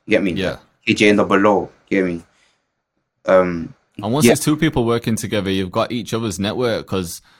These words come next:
Speaker 2: whoever you're working with, they might be reaching out to, like, let's
Speaker 1: Exact-
Speaker 2: say, like, fi-, let's just, for an example, like, they might be reaching out to fifty people that week, and you might be reaching out to fifty people that week. So then together, you've got, like, a hundred connections, potential
Speaker 1: Exact-
Speaker 2: connections.
Speaker 1: Exactly.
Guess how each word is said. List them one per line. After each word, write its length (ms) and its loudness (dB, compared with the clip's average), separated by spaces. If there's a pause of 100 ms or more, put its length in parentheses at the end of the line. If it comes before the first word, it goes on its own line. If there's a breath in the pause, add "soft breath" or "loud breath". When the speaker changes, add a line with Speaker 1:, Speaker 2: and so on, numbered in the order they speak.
(240)
Speaker 2:
whoever 200 0
you're 180 2
working 360 0
with, 260 -2
they 120 0
might 240 0
be 80 -2
reaching 340 -4
out 220 -4
to, 80 -6
like, 360 -4 (300)
let's 140 4
Speaker 1:
Exact- 280 2
Speaker 2:
say, 60 0
like, 300 -2 (760)
fi-, 280 -2
let's 220 0
just, 280 -6
for 160 -2
an 80 2
example, 440 -2
like, 160 -2
they 100 -2
might 240 -2
be 80 -4
reaching 260 -4
out 120 -4
to 80 -16
fifty 220 -8
people 300 -4
that 160 0
week, 300 -4
and 160 -2
you 100 2
might 220 0
be 80 -4
reaching 240 -4
out 120 -4
to 60 -14
fifty 240 -8
people 280 -6
that 180 -2
week. 240 -4
So 120 -8
then 120 -2
together, 400 -2
you've 200 0
got, 140 -2
like, 180 -4
a 80 -2
hundred 280 -2
connections, 720 -4 (360)
potential 400 2
Speaker 1:
Exact- 80 -10
Speaker 2:
connections. 560 -6 (140)
Speaker 1:
Exactly. 460 2